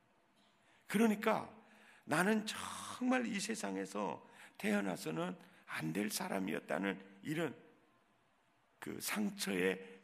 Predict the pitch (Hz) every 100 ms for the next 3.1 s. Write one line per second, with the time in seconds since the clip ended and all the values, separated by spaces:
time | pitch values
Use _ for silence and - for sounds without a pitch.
0 | - - 131 127 110 127 127 113 - 117
1 | 85 123 131 - - _ _ _ _ -
2 | - 180 175 135 - 120 110 113 117 95